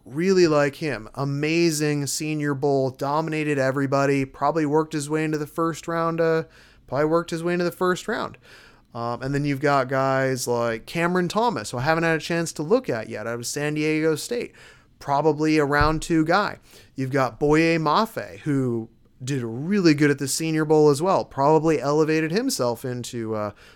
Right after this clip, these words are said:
a second round pick. So you've got, and that's just off the top of my head. That's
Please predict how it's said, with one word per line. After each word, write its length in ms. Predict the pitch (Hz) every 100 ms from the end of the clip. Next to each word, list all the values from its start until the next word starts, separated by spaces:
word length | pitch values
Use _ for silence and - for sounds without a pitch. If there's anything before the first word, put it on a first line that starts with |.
| _
a 80 | 127
second 400 | 127 147 135 123
round 300 | 120 113 107
pick. 280 | 113 107 101 - - -
So 320 | - 147 127
you've 220 | 123 151 147
got, 340 | 139 120 - -
and 100 | 151
that's 140 | 247 220
just 180 | 175
off 140 | 170 147
the 80 | 131
top 240 | 156 151
of 60 | 120
my 140 | 113
head. 260 | 135 135 110
That's 280 | 135 -